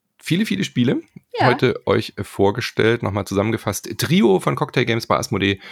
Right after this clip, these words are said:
Speaker 1: Ghostwriter bei Pegasus, Aeon's End, Legacy bei Frosted Games, Die Weiße Burg bei Devir und Kosmos bei uns erschienen und Darwin's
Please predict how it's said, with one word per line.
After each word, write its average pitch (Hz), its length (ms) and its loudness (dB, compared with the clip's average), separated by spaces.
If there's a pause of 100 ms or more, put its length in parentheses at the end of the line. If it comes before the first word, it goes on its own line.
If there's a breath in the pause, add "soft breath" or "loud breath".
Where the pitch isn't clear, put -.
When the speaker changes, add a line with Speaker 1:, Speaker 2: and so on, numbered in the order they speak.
(240 loud breath)
Speaker 1:
Ghostwriter 104 760 2
bei 90 220 2
Pegasus, 92 840 -2
Aeon's 151 300 2
End, 117 320 0
Legacy 110 720 2 (340 loud breath)
bei 92 140 2
Frosted - 480 -2
Games, 90 300 0
Die 101 120 -2
Weiße 95 300 2
Burg 101 480 0
bei 87 160 0
Devir 90 420 -2
und - 160 -8
Kosmos 139 380 -2
bei 107 80 0
uns - 180 -6
erschienen 98 360 -4
und 170 300 2
Darwin's 101 540 0